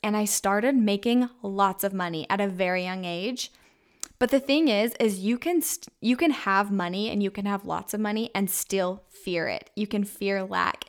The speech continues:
You can still wear the mask and you can fear talking about money. And that's the thing,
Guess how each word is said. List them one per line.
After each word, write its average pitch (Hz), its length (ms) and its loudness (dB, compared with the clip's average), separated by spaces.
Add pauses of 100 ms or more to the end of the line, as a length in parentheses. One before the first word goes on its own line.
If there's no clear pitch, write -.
You 214 160 -4
can 220 220 0
still 196 500 -4 (360)
wear 190 280 0
the 185 100 -8
mask - 640 -2 (400)
and 202 80 2
you 214 80 2
can 220 140 0
fear 220 340 0
talking 196 560 -2
about 180 240 -4
money. - 420 -6 (680)
And 240 160 4
that's 285 240 2
the 403 120 0
thing, 214 500 -2